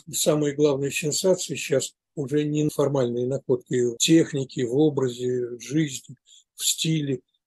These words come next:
в течениях. А самые главные сенсации, о которых пишут критики, это цены на аукционах. Вы знаете, в своё время пифагорейцы говорили, что миром правят числа. Потом одна из заповедей,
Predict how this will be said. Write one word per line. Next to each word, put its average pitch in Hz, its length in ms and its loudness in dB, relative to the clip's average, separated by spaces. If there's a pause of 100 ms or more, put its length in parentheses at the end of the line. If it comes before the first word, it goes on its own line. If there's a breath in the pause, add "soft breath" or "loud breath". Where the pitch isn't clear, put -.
в - 80 -12
течениях. 156 640 2 (340)
А 139 220 2
самые 180 340 2
главные 170 600 2
сенсации, 175 640 -2
о 143 40 -4
которых 151 420 -2
пишут 151 340 -6 (260)
критики, 156 640 -4 (300)
это 143 600 2
цены 185 440 2
на 127 120 -4
аукционах. 131 640 -2 (260)
Вы 160 80 -2
знаете, 180 320 2
в - 60 -2
своё 175 200 4
время 175 380 4 (340)
пифагорейцы 160 680 0
говорили, 147 320 0
что 139 260 -2
миром 156 380 2
правят 139 380 0
числа. 127 680 -6 (260)
Потом 160 480 2 (260)
одна 139 340 2
из 123 140 4
заповедей, 123 760 0